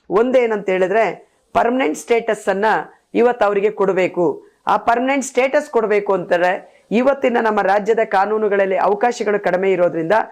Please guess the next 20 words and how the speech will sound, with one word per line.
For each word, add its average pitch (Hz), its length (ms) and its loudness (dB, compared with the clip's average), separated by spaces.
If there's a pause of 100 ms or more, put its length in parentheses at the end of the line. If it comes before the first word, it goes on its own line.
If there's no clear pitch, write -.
(320)
conferment 247 640 0
of 208 200 2 (380)
permanent 247 500 0
status 214 460 -2
to 208 180 2
temporary 214 560 0
workmen 220 480 -2 (400)
ಅನ್ನುವಂತ 220 400 0
ಒಂದು 208 300 0
ಕಾಯ್ದೆಯನ್ನ 208 640 0 (480)
ನೀವು 226 240 4
ಜಾರಿಗೆ 202 440 0
ತರಬೇಕು 208 500 0
ಅನ್ನುವಂಥದ್ದನ್ನ 185 560 -2
ನಾವು 175 220 0
ಕೇಳ್ತಾ 170 340 0
ಇದ್ದೀವಿ. 202 400 0 (240)
ಮತ್ತ್ 233 200 2
ಹಾಗೇನೆ 220 400 0
ಸರ್ಕಾರದ 240 640 0